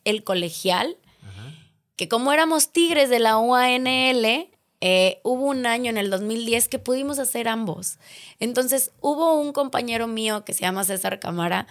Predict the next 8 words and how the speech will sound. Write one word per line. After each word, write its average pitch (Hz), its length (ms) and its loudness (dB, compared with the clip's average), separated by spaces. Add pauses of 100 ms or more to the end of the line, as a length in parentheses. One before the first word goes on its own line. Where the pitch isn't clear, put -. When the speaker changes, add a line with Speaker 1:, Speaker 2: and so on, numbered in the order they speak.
(480)
Speaker 1:
que 233 360 2
él 262 120 0
dijo, 240 360 -6
"Vamos 269 440 0
a 254 40 -4
ir 226 80 -4
a 214 80 -2
Daytona". 175 600 -6